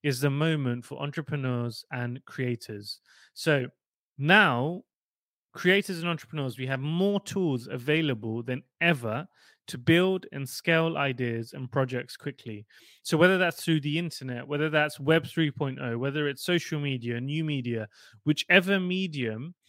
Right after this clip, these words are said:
now is the window of opportunity to take risks and build things. Now, this particular lesson came from a gentleman that has had multiple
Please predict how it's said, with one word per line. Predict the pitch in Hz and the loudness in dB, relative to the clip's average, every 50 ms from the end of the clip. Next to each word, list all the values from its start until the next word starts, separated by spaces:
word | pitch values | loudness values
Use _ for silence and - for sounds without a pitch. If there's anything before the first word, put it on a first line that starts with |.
| - _ _ _ | -20 _ _ _
now | - 139 147 160 175 185 190 175 | -2 4 6 8 8 6 4 2
is | 160 165 156 143 | 0 0 0 2
the | 135 151 | 2 2
window | 139 143 165 175 175 165 170 160 156 | 2 2 2 0 2 4 4 4 4
of | 151 151 | 4 2
opportunity | 147 - - - - 151 143 131 - 127 117 | 0 -2 -6 -8 -6 -6 -6 -6 -8 -10 -10
to | - 123 _ | -10 -12 _
take | - - 170 175 165 - | -4 -2 -2 -2 -2 -4
risks | 143 143 165 156 - 143 - - - - - - _ | 0 2 4 4 4 2 -4 -12 -14 -14 -14 -12 _
and | - 131 127 113 | -6 -6 -6 0
build | - 151 151 147 - | 2 2 2 2 0
things. | _ 120 107 101 101 107 - _ _ _ - - _ _ | _ -10 -10 -10 -14 -18 -20 _ _ _ -20 -20 _ _
Now, | - 147 | 2 2
this | 143 156 208 - | 6 6 4 4
particular | - 202 - - 208 _ - 175 156 147 | 2 -6 -4 -4 -8 _ -2 0 2 2
lesson | 139 135 131 127 - - 123 120 | 2 2 0 0 -2 -6 -6 -6
came | - - 147 143 143 | -4 -2 -2 -2 -2
from | 131 - - 139 131 135 | -4 -4 -4 -4 -4 -4
a | 135 127 | -6 -2
gentleman | - 151 143 143 131 - - 123 120 120 | 0 0 0 0 -2 -4 -6 -6 -6 -4
that | 131 135 | -6 -6
has | 135 123 - | -8 -2 0
had | 135 131 123 | 0 0 2
multiple | 131 151 160 170 - - 156 - - 127 120 113 110 | 2 2 2 2 0 -2 -8 -4 -4 -4 -4 -4 -6